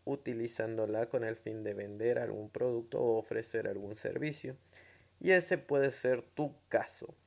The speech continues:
Si realmente sos uno de los tantos fans que utiliza Instagram, simplemente es momento de que tomes acción y empieces a postear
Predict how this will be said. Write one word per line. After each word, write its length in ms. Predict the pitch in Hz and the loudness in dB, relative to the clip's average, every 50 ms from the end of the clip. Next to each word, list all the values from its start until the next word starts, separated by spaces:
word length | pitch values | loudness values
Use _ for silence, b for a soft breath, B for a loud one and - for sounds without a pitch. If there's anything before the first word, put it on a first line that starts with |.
| b b b b b b b _ | b b b b b b b _
Si 100 | - 117 | 0 2
realmente 460 | 113 120 127 131 135 139 139 - 143 | 4 4 4 4 2 0 0 0 -2
sos 480 | - - 127 135 131 - - - - - _ _ | 0 0 0 0 0 -2 -8 -18 -20 -20 _ _
uno 460 | 381 302 160 - 170 139 120 113 110 | -2 2 4 4 4 4 2 0 -2
de 100 | 107 107 | -2 -2
los 220 | 107 110 110 - _ _ | -2 -4 -4 -6 _ _
tantos 420 | - 135 143 135 120 113 - 107 - | 2 2 2 0 0 -2 -2 -2 -2
fans 360 | - - 120 117 117 113 113 - | -2 -2 -2 0 0 -2 -4 -6
que 100 | - - | -8 -8
utiliza 680 | 101 104 - 104 107 104 120 123 - - 113 110 101 - - _ _ | -8 -8 -6 -6 -4 -4 -4 -4 -2 0 0 0 -2 -4 -10 _ _
Instagram, 920 | - 151 151 135 117 120 - _ _ 117 110 107 104 110 110 113 131 143 147 b b b b b b b b b | -4 -2 -2 -2 -4 -6 -12 _ _ 2 4 4 4 2 2 0 -2 -4 -8 b b b b b b b b b
simplemente 880 | - - - 143 143 143 147 131 131 131 131 131 127 - 127 123 120 - - _ _ _ _ _ _ _ _ _ _ _ _ _ - | -6 -2 0 0 2 2 0 2 2 2 0 0 0 0 0 0 0 -4 -10 _ _ _ _ _ _ _ _ _ _ _ _ _ -2
es 180 | 135 127 120 | -2 0 0
momento 460 | 123 113 107 101 104 110 117 117 120 | 0 -2 -2 0 -2 -2 -2 0 0
de 100 | 120 110 | 0 0
que 120 | 104 - - | 0 -4 -6
tomes 360 | - - 120 127 131 131 131 | -6 -6 -4 -2 -2 -2 0
acción 540 | 139 135 135 - - - 127 131 135 139 - _ - | -2 -2 -4 -6 -6 -4 -2 -2 -2 -4 -8 _ -12
y 100 | - - | -10 -10
empieces 540 | - - - 139 139 147 147 - 127 - - | -10 -8 -4 -2 -2 -2 -2 -6 -6 -2 -2
a 160 | 143 131 - | -2 -2 -2
postear 580 | - 113 - - _ - 131 127 127 131 135 | -4 -6 -6 -6 _ 2 2 2 2 0 -4